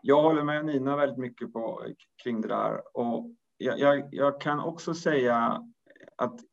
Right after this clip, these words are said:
jag tycker att A I och data också är lite av en distraktion, eh, i och med dess, så att säga,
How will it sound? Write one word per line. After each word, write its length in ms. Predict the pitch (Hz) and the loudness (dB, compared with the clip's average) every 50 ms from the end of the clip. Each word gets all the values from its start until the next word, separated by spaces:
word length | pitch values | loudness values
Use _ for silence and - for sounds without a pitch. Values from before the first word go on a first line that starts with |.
| _ | _
jag 120 | - 123 120 | -6 -2 -2
tycker 220 | 143 135 120 135 | -2 0 2 2
att 180 | 131 131 - - | 0 0 -2 -2
A 420 | - 147 151 143 139 131 120 - - - | 0 2 6 6 6 6 6 4 0 -2
I 380 | 147 156 156 151 147 143 135 - - - | -2 -2 -2 -2 -2 -4 -4 -6 -8 -10
och 220 | - - 127 - - | -8 -10 -8 -10 0
data 640 | 117 135 135 127 123 113 - - - 131 131 127 - | 4 6 8 8 8 6 2 2 4 6 6 6 4
också 380 | - - 143 - - - - 135 | 2 -4 -8 -10 -6 -4 -2 0
är 200 | 131 135 131 123 | 2 2 2 2
lite 260 | 127 135 123 120 131 | 0 0 2 4 4
av 140 | 123 123 127 | 6 6 6
en 240 | 127 127 123 120 120 - - - - - - _ _ _ _ _ | 4 2 -2 -4 -8 -12 -20 -20 -20 -20 -20 _ _ _ _ _
distraktion, 1120 | - 117 139 135 139 - - 143 139 139 - - - 180 175 165 147 131 120 113 107 110 113 104 - - - _ _ _ _ _ - | 0 2 2 2 2 2 2 2 2 2 0 -2 2 2 4 4 4 2 0 -2 -4 -4 -6 -8 -10 -12 -18 _ _ _ _ _ -4
eh, 760 | 117 113 113 113 113 113 113 113 113 113 113 110 110 - - | -2 0 0 0 -2 -2 -2 -2 -2 -2 -2 -2 -4 -4 -4
i 200 | - 127 123 123 | -2 0 2 2
och 60 | 120 | 2
med 200 | 120 120 120 113 | 2 2 2 0
dess, 520 | 110 120 117 117 - - - - - - _ | 0 -2 -4 -4 -8 -12 -14 -16 -18 -20 _
så 160 | - - - | -20 -20 -18
att 40 | 113 | -6
säga, 460 | - 123 117 110 107 107 104 101 101 | -2 0 2 4 4 2 2 0 -4